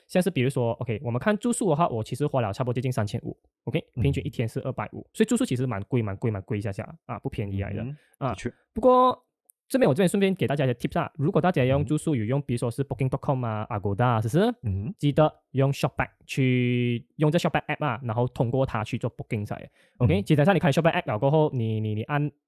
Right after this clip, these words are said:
Speaker 1: 找 Shopee 或者 Agoda，你按 open 了过后，它就跳去你的 app，然后你在那边下订单的话，一般上会有六八的折扣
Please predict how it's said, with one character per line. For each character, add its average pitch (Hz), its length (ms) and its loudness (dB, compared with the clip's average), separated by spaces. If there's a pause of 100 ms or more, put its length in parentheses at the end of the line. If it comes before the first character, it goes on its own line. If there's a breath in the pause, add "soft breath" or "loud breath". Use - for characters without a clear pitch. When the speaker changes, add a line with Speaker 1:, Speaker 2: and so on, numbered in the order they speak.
(220)
Speaker 1:
找 110 220 0
Shopee 147 340 -2
或 147 80 4
者 - 60 -4
Agoda， 139 360 2
你 113 80 -2
按 147 200 -2
open 139 280 2
了 104 100 -2
过 139 100 -2
后， 127 60 2
它 113 60 0
就 - 0 -
跳 131 160 -2
去 127 120 -2
你 98 40 -4
的 - 60 -10
app， 120 160 -8
然 139 100 0
后 151 40 4
你 135 40 0
在 160 80 2
那 - 20 2
边 135 80 2
下 131 140 0
订 135 140 0
单 110 160 0
的 113 80 -4
话， 139 160 0
一 - 60 -4
般 143 180 2
上 180 120 2
会 190 80 4
有 117 60 4
六 143 120 2
八 113 160 0
的 110 280 -2
折 110 140 -4
扣 117 280 -2